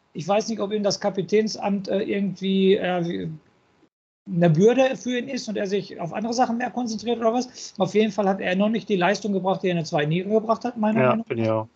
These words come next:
Speaker 1: Ja, definitiv. Ja, Leo, super Tor, auch nicht schlecht gespielt, aber die eins Komma fünf als Note in der Deichstube fand ich schon ein bisschen übertrieben. Eine zwei hättest du auch getan, sag ich jetzt mal so, ne? Hat die eins Komma fünf bei Deichstube bekommen,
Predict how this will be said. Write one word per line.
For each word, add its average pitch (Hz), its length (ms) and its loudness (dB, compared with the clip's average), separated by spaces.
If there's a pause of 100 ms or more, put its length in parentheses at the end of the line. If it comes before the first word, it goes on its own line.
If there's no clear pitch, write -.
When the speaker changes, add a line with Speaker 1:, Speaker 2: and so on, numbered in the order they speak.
(320)
Speaker 1:
Ja, 190 140 0 (100)
definitiv. 190 680 -2 (440)
Ja, 196 100 6
Leo, 247 500 6 (460)
super 220 400 0
Tor, 226 220 2
auch 214 200 4
nicht 196 220 -6
schlecht 208 260 -4
gespielt, 214 440 2
aber 196 180 4
die 180 120 2
eins 202 220 -2
Komma 190 220 0
fünf 208 280 -4
als 202 220 2
Note 202 300 0
in 185 60 0
der 170 80 0
Deichstube 185 500 0
fand 185 180 -4
ich 185 120 -2
schon 180 240 0
ein 180 100 -8 (220)
bisschen 190 260 2
übertrieben. 202 580 2 (280)
Eine 175 120 -4
zwei 165 240 0
hättest 208 240 -2
du 185 60 -4
auch 196 140 2
getan, 214 340 0
sag 196 140 0
ich 190 80 -2
jetzt 196 180 -6
mal 196 120 -2
so, 196 180 -2
ne? 190 200 -2 (320)
Hat 170 100 -6
die - 80 -2
eins 185 180 0
Komma 175 180 2
fünf 196 180 -2
bei 202 140 0
Deichstube 196 500 0
bekommen, 185 360 0